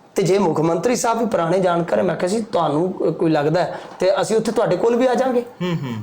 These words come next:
Speaker 1: ਬਤੌਰ ਮੁੱਖ ਮੰਤਰੀ ਜੋ ਚੀਜ਼ਾਂ ਤੁਹਾਡੀਆਂ ਦੱਸਣੀਆਂ ਬਣਦੀਆਂ ਨੇ ਪੰਜਾਬ ਨੂੰ,
Speaker 2: ਤੁਸੀਂ
Speaker 1: ਉਹ ਤੁਸੀਂ ਦੱਸ ਦਿਓ।
Speaker 2: ਜੀ।
Speaker 1: ਜੋ ਤੁਹਾਡੀਆਂ ਪੁੱਛਣੀਆਂ ਬਣਦੀਆਂ ਨੇ
Speaker 2: ਹੂੰ।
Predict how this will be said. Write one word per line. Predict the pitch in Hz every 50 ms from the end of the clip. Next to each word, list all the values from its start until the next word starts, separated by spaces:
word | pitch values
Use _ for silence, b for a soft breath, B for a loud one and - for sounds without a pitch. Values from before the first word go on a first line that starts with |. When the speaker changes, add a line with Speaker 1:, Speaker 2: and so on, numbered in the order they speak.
| 107 -
Speaker 1:
ਬਤੌਰ | 190 196 202 185 196 262 294
ਮੁੱਖ | 269 220 202 - 208
ਮੰਤਰੀ | 226 247 269 262 320 320 302
ਜੋ | 214 202 240 262
ਚੀਜ਼ਾਂ | 254 262 262 220 262 285
ਤੁਹਾਡੀਆਂ | 285 285 254 202 170 175 190 214
ਦੱਸਣੀਆਂ | 220 240 226 - - 262 285 302 294
ਬਣਦੀਆਂ | 269 247 226 220 214 220 208
ਨੇ | 190 165 143 127 - - - - -
ਪੰਜਾਬ | 202 202 202 185 180 180 175
ਨੂੰ, | 156 139 131 - - - - - - - _ -
Speaker 2:
ਤੁਸੀਂ | 143 139 - -
Speaker 1:
ਉਹ | 269 277 523
ਤੁਸੀਂ | 494 208 - 214 269
ਦੱਸ | 302 294 262 226
ਦਿਓ। | 294 311 269 190 151 -
Speaker 2:
ਜੀ। | 147 147 135 120 - - - - - - - - -
Speaker 1:
ਜੋ | 175 285 359
ਤੁਹਾਡੀਆਂ | 370 370 302 226 247 285
ਪੁੱਛਣੀਆਂ | - 285 277 - 277 330 349 359 349
ਬਣਦੀਆਂ | 320 294 269 240 254 233 226
ਨੇ | 202 175 160 156
Speaker 2:
ਹੂੰ। | 175 185 165 123 110 - -